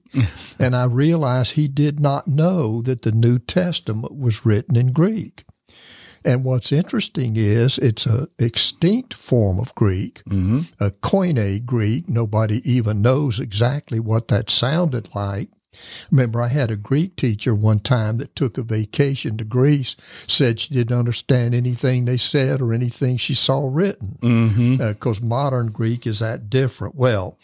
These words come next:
Speaker 2: so I found out the hard way that you don't really understand Christianity. You don't really understand the Bible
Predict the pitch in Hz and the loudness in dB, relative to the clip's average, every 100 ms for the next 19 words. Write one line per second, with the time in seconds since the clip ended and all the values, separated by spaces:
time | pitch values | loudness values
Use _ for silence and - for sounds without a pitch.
0 | - - - - - 139 113 135 202 208 | -16 -16 -14 -4 2 2 2 2 0 0
1 | 143 135 123 120 120 107 - 156 147 165 | 0 0 0 0 -2 -2 -4 0 2 4
2 | 143 113 107 107 120 101 - 117 127 120 | 2 -2 -6 -8 -2 0 2 0 0 -2
3 | 120 120 127 151 160 160 135 139 131 120 | -4 0 2 4 4 2 2 0 0 -2
4 | - 127 120 113 107 - 120 - 120 117 | -4 -2 0 0 -4 -4 -4 -2 0 2
5 | 107 104 - - - - _ - - _ | 0 -4 -8 -10 -12 -18 _ -20 -20 _
6 | 123 120 117 - 123 147 147 147 139 139 | 2 4 0 -2 0 0 2 0 0 0
7 | 131 123 120 - 131 120 117 110 107 - | 0 -2 -4 -2 -2 0 0 -2 -4 -8
8 | - _ 123 107 117 117 110 107 107 - | -20 _ -2 0 0 2 0 -2 -8 -14